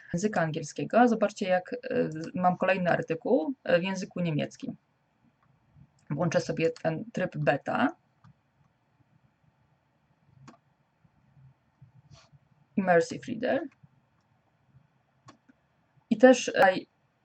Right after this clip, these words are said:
super, e, su-, o, za-, zobaczcie, też mamy ten słownik obrazkowy. Możemy czytać sobie, odsłuchiwać słowa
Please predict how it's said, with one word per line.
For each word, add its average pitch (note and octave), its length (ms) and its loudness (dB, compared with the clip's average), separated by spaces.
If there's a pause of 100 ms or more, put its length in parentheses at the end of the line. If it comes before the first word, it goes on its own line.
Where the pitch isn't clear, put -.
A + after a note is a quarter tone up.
(180)
super, G3+ 800 6
e, E3+ 320 8
su-, F3 260 -6
o, E3 120 6
za-, F3 160 6
zobaczcie, F3 380 2
też - 140 -10
mamy F3 300 2
ten E3 160 -6
słownik F#3 360 -4
obrazkowy. E3 500 -2
Możemy E3 300 -2
czytać - 360 -2
sobie, E3+ 460 -2
odsłuchiwać E3 600 -2
słowa E3+ 480 2